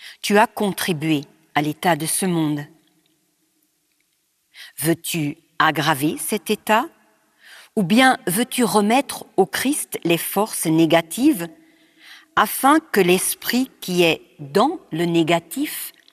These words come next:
soit libéré et que le positif puisse se manifester également dans l'espace et le temps ? Mon enfant,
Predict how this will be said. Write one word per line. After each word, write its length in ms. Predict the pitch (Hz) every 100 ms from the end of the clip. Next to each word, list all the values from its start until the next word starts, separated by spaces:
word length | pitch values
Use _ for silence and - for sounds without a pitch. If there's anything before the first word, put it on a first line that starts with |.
| _ _ _ -
soit 340 | - - 165
libéré 640 | 151 190 170 208 190 214 311 - _ _ _ _ _ - - - -
et 80 | 190
que 120 | 254
le 120 | 247
positif 920 | 240 269 254 247 - 269 302 - - - -
puisse 440 | 185 254 - -
se 180 | - -
manifester 920 | 196 190 202 196 208 - - 226 269 - _ _ _ _ _ _ -
également 680 | 180 175 175 175 175 233 - _ _
dans 180 | 143 165
l'espace 760 | 160 165 - - 160 160 - -
et 80 | 170
le 100 | 175
temps ? 320 | - - 220 - _ _ _ _ _ _ _ _ _ _ _ _ _ _ - - _ _ _ _ -
Mon 240 | 170 185
enfant, 520 | 190 202 - 156 156